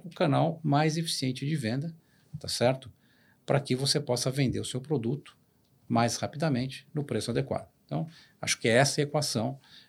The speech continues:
é, que determina, é, quanto você vai colocar pra ser vendido pelo A ou pelo B.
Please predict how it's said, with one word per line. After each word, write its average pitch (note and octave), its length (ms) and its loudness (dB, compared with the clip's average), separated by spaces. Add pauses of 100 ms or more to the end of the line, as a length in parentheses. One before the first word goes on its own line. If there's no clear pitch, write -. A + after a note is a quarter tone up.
(100)
é, G#2+ 640 -2 (100)
que A#2+ 260 0
determina, A#2+ 920 4 (480)
é, G2+ 400 -2 (300)
quanto E3 360 4
você C#3 240 2
vai B2 140 4
colocar G#2 680 0 (280)
pra F#2+ 100 -8
ser - 160 2
vendido G#2+ 640 2 (540)
pelo A#2 260 4
A A2 260 4
ou A#2 140 -2
pelo A#2+ 180 -2
B. - 240 -4